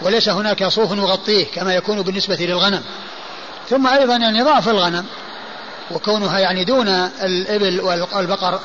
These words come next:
في التحمل، فلم يأتي عن النبي صلى الله عليه وسلم الإشعار بالنسبة للغنم، وجاء عنه الإشعار للإبل، وأما البقر فقد قيست يعني عليه، يعني حيث يكون لها سنام.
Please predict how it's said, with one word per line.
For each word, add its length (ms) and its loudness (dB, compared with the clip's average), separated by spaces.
في 180 -2
التحمل، 540 0
فلم 200 2
يأتي 260 2
عن 120 2
النبي 180 -2
صلى 120 0
الله 120 0
عليه 100 0
وسلم 120 0
الإشعار 380 4
بالنسبة 380 0
للغنم، 400 0
وجاء 320 2
عنه 440 2
الإشعار 540 2
للإبل، 500 2
وأما 300 0
البقر 420 2
فقد 300 -2
قيست 380 0
يعني 480 0
عليه، 500 2
يعني 180 2
حيث 200 0
يكون 260 2
لها 140 0
سنام. 320 -2